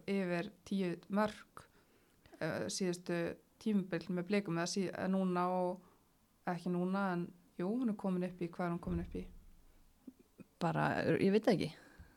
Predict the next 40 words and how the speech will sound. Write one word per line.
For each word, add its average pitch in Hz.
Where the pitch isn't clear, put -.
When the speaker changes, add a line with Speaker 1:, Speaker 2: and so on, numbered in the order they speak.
Speaker 2:
Ég 185
er 170
ekki 196
með 190
þetta 190
fyrir 202
Speaker 1:
Allavega 202
Speaker 2:
framan -
mig. 208
Speaker 1:
í -
fyrra. 185
Speaker 2:
Já. -
Speaker 1:
Og 190
þú 190
veist, 180
líka 196
bara 180
hvað 208
hún 180
hleypur, 208
baráttan 180
og 175
yfirferðin 185
á 196
henni 180
og 180
líka 202
það 180
sem 180
að 175
er 180
kannski 185
við 208
hana, 190
sem 175
að 170
mér 190
finnst 175
eins 185
og, 175